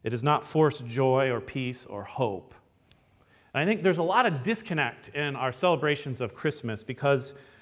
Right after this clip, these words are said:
we don't know how to connect the genuine and real joy of Jesus and the peace and the love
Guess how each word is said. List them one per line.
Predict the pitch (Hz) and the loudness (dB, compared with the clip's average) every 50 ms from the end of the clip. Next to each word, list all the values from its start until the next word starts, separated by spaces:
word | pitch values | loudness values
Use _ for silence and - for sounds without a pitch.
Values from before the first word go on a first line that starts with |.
| - _ | -16 _
we | - 147 160 156 | -2 0 0 0
don't | 127 113 - - 185 202 220 233 208 | -2 -2 2 4 6 6 6 6 4
know | 190 196 190 | 2 2 2
how | 180 156 156 165 165 165 160 160 151 | 2 2 4 4 6 6 6 6 4
to | 151 - - | 2 -4 -8
connect | 139 - - 160 147 143 147 147 147 - - 123 | -8 -8 -6 -4 0 0 0 0 -2 -4 -4 -4
the | 127 | -4
genuine | 123 117 101 - 156 165 175 185 175 156 135 123 120 117 117 | -4 -4 -6 -2 0 2 2 4 2 2 2 0 -2 -4 -6
and | 120 131 120 120 120 | -6 -6 -4 -4 -4
real | 120 143 170 175 165 147 127 123 117 | 0 2 4 6 6 4 2 0 -2
joy | 113 - - 151 151 156 151 151 156 160 160 156 156 - - - _ - - _ _ _ _ _ _ - | -4 -2 2 4 6 6 6 6 6 4 4 2 0 -6 -16 -20 _ -20 -20 _ _ _ _ _ _ -6
of | 127 120 110 | -6 -6 -6
Jesus | 113 139 143 147 147 135 151 147 147 147 - - - - - _ _ _ _ _ _ - | -4 -2 -2 -2 -2 -2 -2 -4 -4 -4 -8 -16 -18 -20 -20 _ _ _ _ _ _ -10
and | - 120 | -8 -6
the | 123 | -6
peace | 117 - - - 165 156 156 151 - - | -8 -6 -4 0 0 0 0 0 -4 -6
and | 131 123 | -4 -4
the | 120 | -2
love | 120 135 139 139 139 143 139 135 139 - | 0 2 2 4 4 2 0 -2 -6 -14